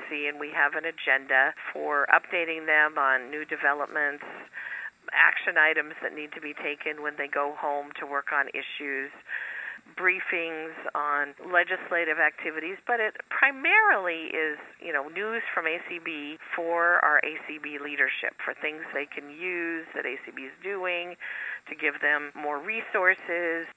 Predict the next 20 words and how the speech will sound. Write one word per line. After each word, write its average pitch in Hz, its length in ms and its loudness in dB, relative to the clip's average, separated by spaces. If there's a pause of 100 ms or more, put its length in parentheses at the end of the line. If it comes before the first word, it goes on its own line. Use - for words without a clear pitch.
(220)
more 165 300 4
information 151 920 -2 (100)
to 147 100 -8
do 151 180 -6
the 147 100 -2
advocacy 143 680 -2
work 143 280 -4
they 147 100 -6
need 143 260 -10
to - 140 -16
do. 139 160 -4 (760)
It's - 220 -8
pretty 214 260 2
informative. 208 920 -2
We 160 100 -8
have 156 240 0
a 143 400 0
great 165 400 -2 (160)
luncheon 170 400 -4 (120)
speaker 190 520 -6